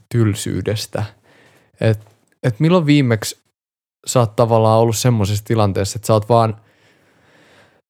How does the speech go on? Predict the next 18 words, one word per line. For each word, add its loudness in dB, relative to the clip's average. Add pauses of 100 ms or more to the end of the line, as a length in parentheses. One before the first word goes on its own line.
(180)
sä -2
oot 2
niinku -4
vaikka -2
lähtenyt 2
johonkin 2
tai 2
ollut 2
ihan 0
kotona, 0 (280)
mut, -2 (180)
mut -6
sit -6
sä 0
oot 0
miettinyt 0
silleen, 0
et, -2